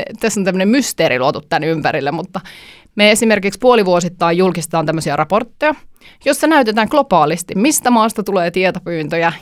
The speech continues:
ja miten niihin on vastattu, jotta kaikki näkee tavallaan, pääsee, niinku, tästä tavallaan siitä määrästä kiinni. Tänä viimeisen puolen vuoden aikana Suomessa on ollut neljäkymmentä tietopyyntöä. No, sitten kysymys on näistä tietopyynnöistä. Nämä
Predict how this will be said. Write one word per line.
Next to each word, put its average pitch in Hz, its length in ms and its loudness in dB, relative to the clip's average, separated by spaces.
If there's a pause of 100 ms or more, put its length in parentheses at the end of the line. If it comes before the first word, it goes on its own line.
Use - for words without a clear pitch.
ja 165 100 -4
miten 190 280 2
niihin 160 280 -4
on 131 140 -6
vastattu, - 520 -6 (300)
jotta 214 180 -2
kaikki 240 340 0
näkee 190 420 2
tavallaan, 151 480 2
pääsee, 165 340 -2
niinku, 139 240 -8
tästä 156 340 -2 (220)
tavallaan 202 340 0
siitä 196 260 0 (520)
määrästä 185 640 -2
kiinni. 185 460 -4 (160)
Tänä 214 220 0 (600)
viimeisen 226 400 0
puolen 220 280 4
vuoden 175 200 0
aikana 180 260 -2
Suomessa 180 420 -2
on - 20 0
ollut 165 160 -2
neljäkymmentä 175 520 -4 (400)
tietopyyntöä. - 640 -6 (840)
No, 202 80 -2
sitten 202 500 -4 (120)
kysymys 247 380 0
on 208 100 2
näistä 185 200 0
tietopyynnöistä. 156 720 -2
Nämä 175 140 -4